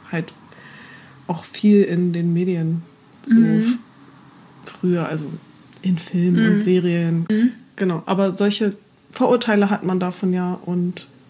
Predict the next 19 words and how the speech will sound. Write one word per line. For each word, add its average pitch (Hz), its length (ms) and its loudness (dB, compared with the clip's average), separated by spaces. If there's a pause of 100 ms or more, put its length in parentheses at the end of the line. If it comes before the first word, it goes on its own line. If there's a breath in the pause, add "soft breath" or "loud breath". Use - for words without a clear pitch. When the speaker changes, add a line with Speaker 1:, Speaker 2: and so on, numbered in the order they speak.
(580 soft breath)
Speaker 1:
wir 185 180 0
haben 190 160 4
ja 185 100 2
jetzt 185 300 0
schon 185 180 -4
herausgefunden, 180 760 -2
dass 180 200 -6
man 180 100 0
damit 180 260 -2
noch 202 120 -4
viele 214 260 -4
andere 208 320 0
coole 180 280 -2
Sachen 165 300 -2
machen 170 240 -4
kann. - 200 -6
Speaker 2:
Ja, 208 300 2 (840 loud breath)
ja, 190 160 -6 (540)
genau. 180 340 -2